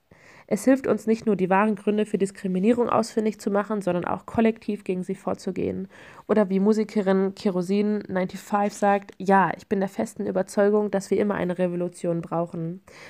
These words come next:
Am besten eine feministische, eine queere, eine intersektionale.“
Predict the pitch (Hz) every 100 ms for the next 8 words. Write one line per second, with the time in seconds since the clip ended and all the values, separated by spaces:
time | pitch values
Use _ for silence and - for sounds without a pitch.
0 | - - 185 202 - - 196 196 196 190
1 | 233 233 233 - 240 - 185 190 - 214
2 | 214 214 220 190 185 190 196 180 - -
3 | 170 156 156 160